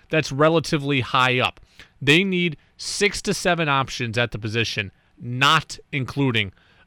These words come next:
Julian Edelman. Six to seven options at wide receiver that don't include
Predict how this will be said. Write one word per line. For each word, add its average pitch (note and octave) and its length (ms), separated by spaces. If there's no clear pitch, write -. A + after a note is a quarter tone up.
Julian A#2 420
Edelman. F2+ 320
Six - 400
to G3+ 120
seven E3+ 480
options C3 460
at B2+ 180
wide C3 200
receiver A2+ 420
that C3+ 320
don't F3 400
include D3+ 680